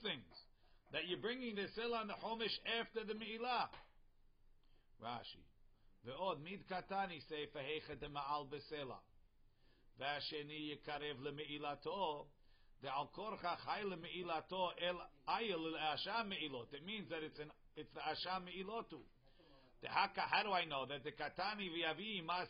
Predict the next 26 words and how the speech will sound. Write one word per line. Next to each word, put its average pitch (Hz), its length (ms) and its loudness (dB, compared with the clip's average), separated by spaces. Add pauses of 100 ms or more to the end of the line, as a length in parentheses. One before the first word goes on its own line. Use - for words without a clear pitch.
sela 196 280 2
v'homesh 170 560 -2
lekerem 226 400 -2
v'homesh? 147 560 -2 (760)
So 165 140 4
the 160 80 2
ayel 220 400 6
me'ilut 208 520 0
is 196 160 2
not 254 180 10
a, 254 60 8 (260)
is 151 120 -2
not 240 220 4
with 226 100 2
the 190 60 2
homesh, 151 400 -2
'cause 151 160 -4
I'm 160 100 -2
putting 226 280 2
the 202 80 0
homesh 175 420 4 (800)
separately 202 640 2
on 175 100 2
the 175 160 -4
sela 220 280 0
v'homesh, 196 520 0